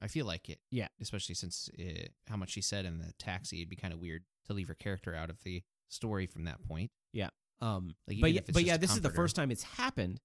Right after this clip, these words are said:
Speaker 2: but this is not the first time we've seen it, 'cause this style of two-part episodes is what the entirety
Speaker 1: Double,
Speaker 2: of Double
Speaker 1: yeah,
Speaker 2: is.
Speaker 1: it's like
Speaker 2: And it's actually double, f-, double Foze.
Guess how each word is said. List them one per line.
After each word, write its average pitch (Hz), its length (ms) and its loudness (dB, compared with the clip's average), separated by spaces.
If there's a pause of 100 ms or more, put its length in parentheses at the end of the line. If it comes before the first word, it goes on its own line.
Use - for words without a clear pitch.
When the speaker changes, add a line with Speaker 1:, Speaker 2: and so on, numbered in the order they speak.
(140)
Speaker 2:
but 117 440 4
this 139 120 6
is 151 40 4
not 143 140 6
the - 60 -4
first 143 160 4
time 117 120 4
we've 104 160 0
seen 220 220 0
it, - 160 0
'cause 113 220 0
this 220 280 0 (140)
style 101 720 2
of 101 180 0 (120)
two-part 123 360 4
episodes 98 460 0
is 101 140 -2
what 110 180 0
the 110 80 0
entirety 120 460 4
Speaker 1:
Double, - 0 -
Speaker 2:
of 104 60 0
Double 156 240 4
Speaker 1:
yeah, 98 120 4
Speaker 2:
is. 113 140 2 (120)
Speaker 1:
it's - 140 -6
like 98 140 -4 (100)
Speaker 2:
And 135 140 8
it's - 120 6
actually 131 440 4 (160)
double, 113 580 4 (180)
f-, - 220 -4 (180)
double 123 540 4 (500)
Foze. 101 680 4